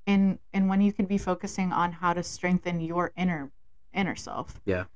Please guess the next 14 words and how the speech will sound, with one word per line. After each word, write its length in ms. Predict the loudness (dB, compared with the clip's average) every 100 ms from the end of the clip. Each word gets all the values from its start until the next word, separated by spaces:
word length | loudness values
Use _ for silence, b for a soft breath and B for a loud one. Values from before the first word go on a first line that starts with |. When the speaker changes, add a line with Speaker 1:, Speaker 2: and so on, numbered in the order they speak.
| -6
Speaker 1:
Right? 280 | -2 -2 -4 -14 -14 0
I 120 | 0
feel 160 | 2 2
like 140 | 2
a 40 | 2
lot 180 | 4
of 180 | 2 -2 -4
women 340 | 0 0 0
maybe 240 | 0 0 -2
unfortunately 400 | 0 -2 -2 -2
got 220 | 0 2
lost 340 | 6 4 4 0
into 200 | 0 2
that 240 | 2 2